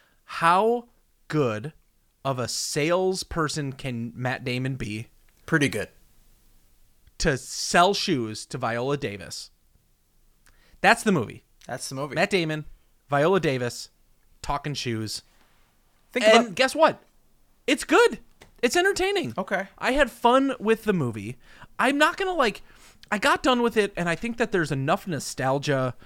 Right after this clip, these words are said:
Speaker 1: and conversations about the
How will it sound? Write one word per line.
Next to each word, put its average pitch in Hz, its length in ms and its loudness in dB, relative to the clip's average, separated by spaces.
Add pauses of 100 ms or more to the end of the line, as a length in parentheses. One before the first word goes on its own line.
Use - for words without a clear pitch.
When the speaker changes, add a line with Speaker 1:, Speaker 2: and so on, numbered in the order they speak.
(280)
Speaker 1:
and 117 400 -4
conversations 143 960 -2
about 113 540 -2 (220)
the 110 420 -4